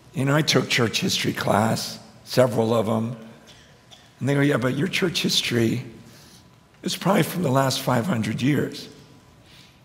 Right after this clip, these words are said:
He says, You ever study the first three hundred years? What did they do? What did they do for three hundred years? Did they read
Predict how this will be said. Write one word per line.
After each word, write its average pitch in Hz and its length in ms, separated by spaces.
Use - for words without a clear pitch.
He - 100
says, 123 260
You 165 80
ever 202 140
study 165 300
the 160 120
first - 380
three 139 200
hundred 131 380
years? 120 380
What 127 100
did 196 80
they 180 120
do? 160 320
What 175 120
did 240 140
they 208 80
do 180 180
for 131 180
three 104 240
hundred 104 360
years? - 400
Did 107 160
they 113 100
read 117 460